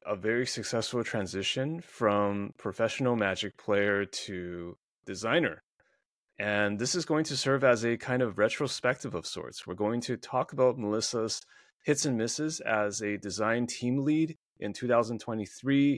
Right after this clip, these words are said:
We're going to get a little inside baseball into what it's like to work at Wizards of the Coast. And last but not least, we're going to go down memory lane. We always enjoy going down memory lane stories. We're gonna get into that, Melissa's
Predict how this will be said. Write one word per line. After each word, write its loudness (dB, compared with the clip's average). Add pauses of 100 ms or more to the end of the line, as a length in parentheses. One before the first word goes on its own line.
(480)
We're 0
going 2
to -4
get 4
a 4
little 4
inside 2
baseball 2
into -4
what 4
it's -4
like 2
to -4
work -2
at 0
Wizards -2
of -2
the 2
Coast. 2 (720)
And 0
last 4
but -2
not 2
least, 0 (140)
we're 0
going 2
to 2
go 2
down 4
memory 6
lane. 0
We 0
always 4
enjoy 2
going 0
down 2 (180)
memory 4
lane 4
stories. 2
We're -2
gonna 0
get 2
into -4
that, 4 (180)
Melissa's -6